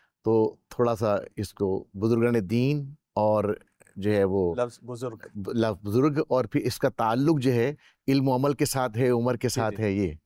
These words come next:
Speaker 2: دیکھیں، لفظ بزرگ جو ہے یہ فارسی زبان سے اردو میں آیا ہے۔
Speaker 1: اچھا۔
Speaker 2: اور اس کا لغوی جو معنی ہے وہ ہے بڑا اور عظیم۔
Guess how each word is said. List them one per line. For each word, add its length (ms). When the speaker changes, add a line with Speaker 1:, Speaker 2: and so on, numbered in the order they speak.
Speaker 2:
دیکھیں، 300
لفظ 400
بزرگ 440
جو 160
ہے 220
یہ 300
فارسی 520
زبان 400
سے 120
اردو 260
میں 120
آیا 260
ہے۔ 140
Speaker 1:
اچھا۔ 300
Speaker 2:
اور 280
اس 160
کا 100
لغوی 400
جو 140
معنی 340
ہے 100
وہ 180
ہے 80
بڑا 340
اور 160
عظیم۔ 400